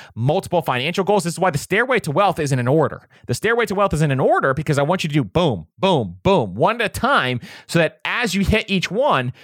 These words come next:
then you can go to the next level. And that is really how you accomplish your goals. If you try to do all the goals at the same time, it's gonna be very difficult. But put them in order of importance and make sure that you are working towards those.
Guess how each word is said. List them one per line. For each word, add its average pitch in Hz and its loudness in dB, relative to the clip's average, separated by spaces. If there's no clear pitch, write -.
then 147 2
you 165 4
can 147 -4
go 147 2
to 147 2
the 143 -2
next 131 -4
level. 123 0
And 120 -4
that 160 -2
is 135 0
really 160 0
how 131 -4
you 123 0
accomplish 110 -2
your 107 -2
goals. 104 0
If 92 -12
you 123 -8
try 233 0
to 208 0
do 160 -2
all 160 2
the 156 -6
goals 143 2
at 110 -16
the 117 -10
same 127 0
time, 139 -2
it's 135 -2
gonna 127 0
be 120 0
very 117 2
difficult. 104 -2
But - -2
put 160 0
them 196 0
in 196 0
order 180 2
of 165 2
importance 120 -2
and 113 0
make 127 2
sure 127 0
that 110 0
you 110 0
are 110 -2
working 107 -2
towards 110 0
those. 76 -2